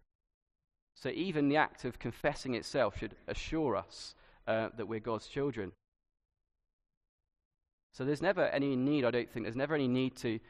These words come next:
delay coming to God in confession. Uh,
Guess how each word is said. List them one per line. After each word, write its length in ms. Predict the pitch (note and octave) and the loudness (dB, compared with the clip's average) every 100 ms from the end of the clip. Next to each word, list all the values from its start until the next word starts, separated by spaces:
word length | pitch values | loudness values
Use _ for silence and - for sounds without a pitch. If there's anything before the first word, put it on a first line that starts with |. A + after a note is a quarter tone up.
| - - | -20 -4
delay 600 | A#2+ A#2 A#2 B2+ C#3 D3+ - _ _ | 0 4 6 4 0 -6 -16 _ _
coming 260 | - B2 A#2+ | -4 -2 -2
to 100 | - | -4
God 340 | A2+ A#2+ C3+ - - _ _ | -2 0 0 -6 -20 _ _
in 100 | A2 | -10
confession. 580 | - G#2+ G#2+ G#2+ A2 B2+ _ _ _ _ _ _ _ _ _ _ _ _ _ _ _ _ | -8 -4 -2 -2 -6 -10 _ _ _ _ _ _ _ _ _ _ _ _ _ _ _ _
Uh, 60 | _ | _